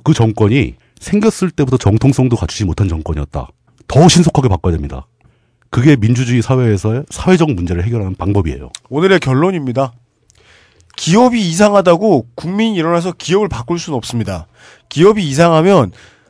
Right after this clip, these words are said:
Speaker 2: 소비자나 노동자들이 쫓아가서 법원에 "저 기업을 혼내주세요"라고 이야기를 하면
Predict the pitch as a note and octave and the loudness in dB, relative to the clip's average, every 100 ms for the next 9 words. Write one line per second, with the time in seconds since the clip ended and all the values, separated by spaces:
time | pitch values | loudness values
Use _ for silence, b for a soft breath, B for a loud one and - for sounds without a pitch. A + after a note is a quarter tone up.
0 | b b - A#3+ A#3+ G#3+ F#3 G3+ A#2 D2+ | b b -2 0 4 4 4 4 2 -2
1 | _ C#3+ E3 G#3+ G3 F3 G3 D#3+ B2 A3 | _ -2 0 2 2 2 0 -2 -2 -2
2 | - A#3 F#3 G3+ F3 - D3 D3+ F3 G3+ | 0 2 4 4 4 2 0 4 4 4
3 | C#3+ - b b F#3 F3+ F3 E3+ G3+ G#3 | 2 0 b b 2 2 4 4 4 0
4 | - C4 C#4+ C4+ B3+ B3+ C4 G3 C#3 E3 | 0 -2 2 2 4 6 6 6 6 2
5 | E3+ E3 D#3+ D#3+ D#3 G#3 E3 | 2 4 4 4 4 4 4